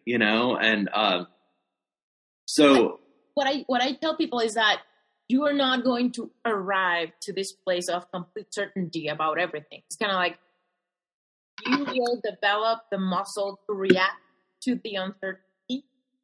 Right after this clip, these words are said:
Speaker 2: quicker, better, easier with practice, but still there. You'll just more efficient to turn on the water and flow.
Speaker 1: Yeah.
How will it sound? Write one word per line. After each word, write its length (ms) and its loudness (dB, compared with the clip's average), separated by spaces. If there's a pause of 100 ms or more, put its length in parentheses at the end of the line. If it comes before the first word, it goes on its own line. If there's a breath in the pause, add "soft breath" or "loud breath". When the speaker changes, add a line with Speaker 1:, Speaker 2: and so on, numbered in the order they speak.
Speaker 2:
quicker, 480 -2 (400)
better, 420 0 (560)
easier 540 -4
with 240 -6
practice, 460 -4 (200)
but 220 2 (300)
still 400 0
there. 420 2 (1000)
You'll 200 -2
just 260 -10
more 160 -2
efficient 640 -6
to 220 -2 (100)
turn 180 -2
on 120 -4
the 100 -4
water 400 0
and 200 -6
flow. 300 -2 (560)
Speaker 1:
Yeah. 440 6